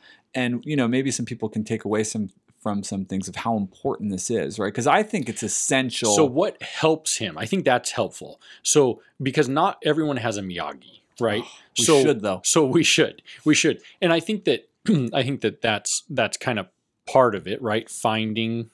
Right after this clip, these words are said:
Speaker 2: Miyagis in our
Speaker 1: Yeah,
Speaker 2: life.
Speaker 1: th-, 'cause they're
Speaker 2: But
Speaker 1: out
Speaker 2: what
Speaker 1: there.
Speaker 2: are the things that you feel like Daniel
Speaker 1: Learns?
Speaker 2: Yeah. What are some key things that help him to know himself? Because, because definitely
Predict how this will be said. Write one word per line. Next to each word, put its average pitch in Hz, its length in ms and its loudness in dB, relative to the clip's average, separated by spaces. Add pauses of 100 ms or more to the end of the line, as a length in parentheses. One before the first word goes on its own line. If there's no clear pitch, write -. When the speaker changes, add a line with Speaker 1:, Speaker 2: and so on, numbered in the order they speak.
(120)
Speaker 2:
Miyagis 104 960 -2
in 127 100 -2
our 110 80 4
Speaker 1:
Yeah, 175 140 6
Speaker 2:
life. 110 320 -2
Speaker 1:
th-, 185 200 2
'cause 175 160 0
they're 254 140 6
Speaker 2:
But 208 60 8
Speaker 1:
out 190 160 6
Speaker 2:
what 196 140 4
Speaker 1:
there. 214 100 6
Speaker 2:
are 165 60 4
the 113 160 2
things 143 520 -2
that 107 120 -4
you 127 220 2
feel 120 380 2
like 85 380 -4 (440)
Daniel 123 840 0 (360)
Speaker 1:
Learns? 110 680 -2
Speaker 2:
Yeah. 160 380 2
What 123 280 2
are 233 160 0
some 143 240 0
key 170 280 -4
things 139 400 -2
that 123 200 -2
help - 560 0
him 98 680 -6 (640)
to 139 140 0
know 123 260 2
himself? 95 420 -6
Because, 127 260 0 (260)
because 151 280 4
definitely 170 880 0